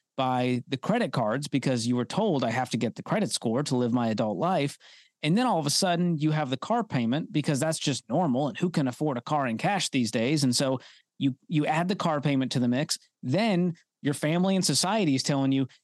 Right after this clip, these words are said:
"You gotta stop renting. It's a waste of money. It's a sin. You gotta be a homeowner. You gotta be a homeowner."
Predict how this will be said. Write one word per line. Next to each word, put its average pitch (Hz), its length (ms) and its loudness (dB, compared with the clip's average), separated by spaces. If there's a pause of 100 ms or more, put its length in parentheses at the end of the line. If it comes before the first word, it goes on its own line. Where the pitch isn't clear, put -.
(120)
"You 143 100 2
gotta 151 280 0
stop 151 320 -2
renting. 143 340 0
It's 120 120 -4
a 131 40 2
waste 151 300 0
of 147 80 2
money. 143 340 0
It's - 140 -4
a 117 80 0
sin. 156 420 2 (220)
You 123 100 2
gotta 151 240 0
be 151 120 2
a 143 40 0
homeowner. 147 440 0
You 123 80 2
gotta 147 220 0
be 143 120 0
a 135 60 0
homeowner." 139 520 0